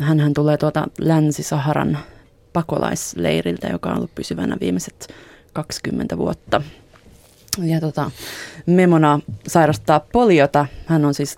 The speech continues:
lapsena saanut vääränlaista lääkettä, tämmöistä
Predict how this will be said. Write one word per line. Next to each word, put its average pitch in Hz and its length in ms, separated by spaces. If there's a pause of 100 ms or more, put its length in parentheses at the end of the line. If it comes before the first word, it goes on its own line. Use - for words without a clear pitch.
lapsena 147 420
saanut 143 240
vääränlaista - 640 (540)
lääkettä, 151 560
tämmöistä - 420